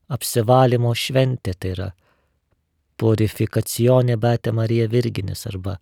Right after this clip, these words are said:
lietuviškai dar taip vadinamos, galima rasti senose maldaknygėse,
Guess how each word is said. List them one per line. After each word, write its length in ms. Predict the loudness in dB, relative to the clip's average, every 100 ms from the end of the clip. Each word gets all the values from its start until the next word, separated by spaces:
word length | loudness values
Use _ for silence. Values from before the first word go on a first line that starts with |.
| _ _ _ _ -6
lietuviškai 600 | -2 2 4 2 2 4
dar 160 | 4 2
taip 180 | 0
vadinamos, 680 | 0 0 0 0 -2 -4 -10 _ _ _ _ -4
galima 300 | 0 2 4
rasti 240 | 2 0 -10 -4
senose 480 | 0 2 2 2 0
maldaknygėse, 1000 | 0 0 -2 -2 -6 -6 -8 -8 -6